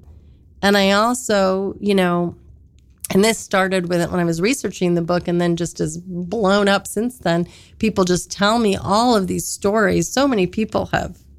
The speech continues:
crazy stories about all sorts of things that just indicate so clearly to me that the world isn't as we perceive it to be most of the time. Um,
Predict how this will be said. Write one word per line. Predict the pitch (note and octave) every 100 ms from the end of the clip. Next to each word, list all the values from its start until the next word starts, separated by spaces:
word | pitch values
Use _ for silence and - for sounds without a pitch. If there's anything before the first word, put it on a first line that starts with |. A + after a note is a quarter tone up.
| - -
crazy | - E4+ G#3+ G3
stories | - G#3+ G3+ F3+
about | E3+ F3
all | F#3+
sorts | - G#3 G#3
of | G3 -
things | G3+ G3+ G3 G3 - - - -
that | F#3+
just | - G3 G3
indicate | G3+ G3 F#3+ F3
so | - A3+ B3 A3 -
clearly | - F#3+ G3 G3 F#3
to | E3+
me | E3 D#3+
that | D#3+ E3 - - - F3
the | E3 F3
world | F3 F#3+ F#3
isn't | F3+ F#3 F3 D#3+
as | D#3+
we | D#3+ E3 F3 - -
perceive | - F3+ - F#3 F3
it | E3
to | -
be | D3+ - - - -
most | D#3+ D#3+ -
of | F#3+
the | F3
time. | - F#3 F3+ - - - - - -
Um, | F#3 F3+ E3+ E3+ E3